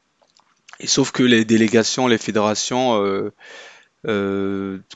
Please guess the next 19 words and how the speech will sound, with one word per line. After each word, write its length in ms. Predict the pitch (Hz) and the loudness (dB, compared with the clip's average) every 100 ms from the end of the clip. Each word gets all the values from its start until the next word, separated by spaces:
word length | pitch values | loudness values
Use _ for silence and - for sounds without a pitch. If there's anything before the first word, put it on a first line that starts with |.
| _ | _
concernées, 500 | - 110 - 110 110 | -10 -6 0 2 4
en 100 | 151 | 2
fait, 320 | 135 143 - 123 | 2 0 -2 -2
euh, 160 | 107 | 0
ont 200 | 104 110 | 0 0
refuté 520 | 110 110 - - 143 | 0 -2 -6 0 4
la 140 | 131 113 | 6 6
légalité 640 | 107 110 113 110 - 135 | 6 4 4 2 0 0
de 100 | 123 | 0
ces 180 | - 110 | -2 -4
tests-là, 460 | - 113 - 107 | -4 -6 -2 -2
soupçonnant 520 | 104 - 113 113 113 123 | 0 -4 -6 -4 -4 -4
que, 280 | - 110 | -4 -2
voilà, 300 | 113 107 107 | 2 4 4
qu'ils 200 | 107 - | 2 -4
seraient 280 | - 107 110 | -4 0 0
trafiqués, 440 | - 117 - 113 127 | 0 -2 -4 0 0
en 100 | 117 | 2
fait, 200 | 113 | -2